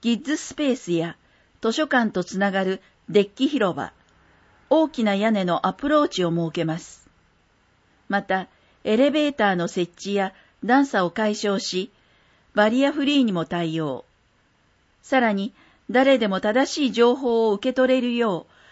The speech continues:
施設の色使いやデザインに配慮したカラーユニバーサルデザインに意識した設計です。今後について。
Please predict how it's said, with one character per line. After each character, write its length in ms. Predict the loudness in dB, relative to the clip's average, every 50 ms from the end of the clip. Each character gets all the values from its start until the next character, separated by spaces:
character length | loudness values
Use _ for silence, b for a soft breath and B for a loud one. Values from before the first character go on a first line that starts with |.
| b b b b
施 140 | b -16 -8
設 320 | -4 -4 -4 -4 -2 -2
の 180 | 0 0 0 0
色 240 | 0 2 2 2 2
使 300 | 0 -4 -6 -4 -4 -2
い 100 | -2 -2
や 200 | -4 -4 -6 b b b b b b b
デ 120 | 0 2
ザ 180 | 4 4 4 4
イ 120 | 4 4
ン 40 | 2
に 120 | 2 0
配 240 | 0 0 0 0 0
慮 120 | -2 -4 -4
し 200 | -6 -10 -10 -8
た 180 | -8 -8 -8 _ b b b b b b b b -4
カ 80 | 0
ラ 240 | 2 2 2 2 2
ー 100 | 0 -2
ユ 100 | 0 2
ニ 140 | 4 4 4
バ 180 | 4 4 2 2
ー 20 |
サ 160 | 2 0 0
ル 100 | 0 0
デ 140 | 2 0 0
ザ 180 | 2 0 0 2
イ 80 | 2
ン 100 | 2 2
に 220 | 0 -2 -4 -8 _ _ _ _ -2
意 100 | -2 -2
識 280 | -4 -6 -4 -4 -4
し 120 | -4 -4 -6
た 100 | -6 -6
設 220 | -4 -6 -8 -8 _ -8
計 180 | -4 -4 -4 -4
で 140 | -6 -8
す。 320 | -10 -10 -16 -20 _ _ _ _ _ _ _ _ _ _ _ _ _ _ _ _ _ _ _ _ _ _ _ _ _ _ _ _ _ _ _ _ _ _ _ _ _ _ _ _ _ _ _ _ _ 0
今 220 | 2 4 4 4
後 100 | 4 4
に 140 | 4 2 0
つ 160 | -4 -6 -8
い 100 | -8 -8
て。 260 | _ -10 -10 -10 -12